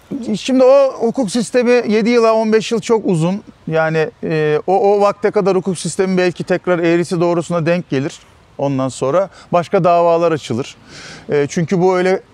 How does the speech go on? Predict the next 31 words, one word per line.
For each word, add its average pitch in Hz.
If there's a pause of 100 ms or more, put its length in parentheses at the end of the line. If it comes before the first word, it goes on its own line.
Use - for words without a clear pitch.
(260)
kabul 175
edilebilir 175
bir 160
şey 170
değil 170
yani. 127 (460)
Ondan 139
sonra 143 (140)
yani 139
bir 151
adalet 160 (120)
olacaksa 165
bu 139
dünyada 156
bu, 170
bu 180
ol-, 156
olmaz 156
yani. 104 (240)
Olmaz. 123 (600)
Çünkü 160
siz 170 (380)
hayatınızı, 180 (260)
"Aa, 185
bu 180
masanın 180
kenarı 185
gibi 165
dümdüz 175
çizgiyle 175
yaşıyorsunuz." 151